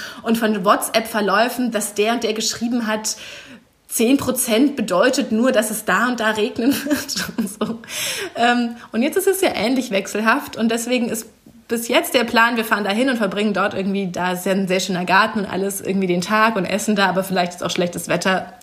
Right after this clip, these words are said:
und dann mal schauen. Aber ja, wir wollen da wieder hin. Und Tim hatte mir auch verboten, dass ich vor Ablauf dieses Jahres noch jemals dort hinfahre, weil ich war auch kürzlich da mal in Brandenburg so in der Gegend.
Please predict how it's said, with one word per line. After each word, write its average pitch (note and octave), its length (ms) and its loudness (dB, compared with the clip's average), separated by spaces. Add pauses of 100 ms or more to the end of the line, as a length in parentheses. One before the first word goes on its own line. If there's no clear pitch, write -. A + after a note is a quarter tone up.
(100)
und F3 200 -2
dann E3+ 280 -6 (580)
mal E3 200 -4
schauen. - 320 -6 (380)
Aber G3 180 -2
ja, F#3 200 -2
wir F#3+ 100 -4
wollen B3 160 2
da A#3+ 100 0
wieder A3 160 0
hin. A3 160 2
Und G3+ 100 0
Tim C#4+ 160 2
hatte D4+ 160 2
mir A#3+ 140 0
auch G#3+ 80 -2
verboten, G#3+ 800 -2 (320)
dass A3 160 -4
ich - 180 -6
vor C4+ 340 2
Ablauf A#3+ 320 0
dieses G3+ 320 -2
Jahres G3+ 720 0
noch G#3 180 -2
jemals A3 560 -2
dort G#3 400 0
hinfahre, A3 640 0
weil F#3 100 0
ich - 180 -10
war F#3+ 160 2
auch - 120 -6
kürzlich G#3+ 320 -4
da F#3+ 120 -2
mal F#3+ 140 0
in F#3 80 -4
Brandenburg F#3+ 500 -4
so - 80 -8
in F#3 80 -2
der F3 120 0
Gegend. A#3 460 2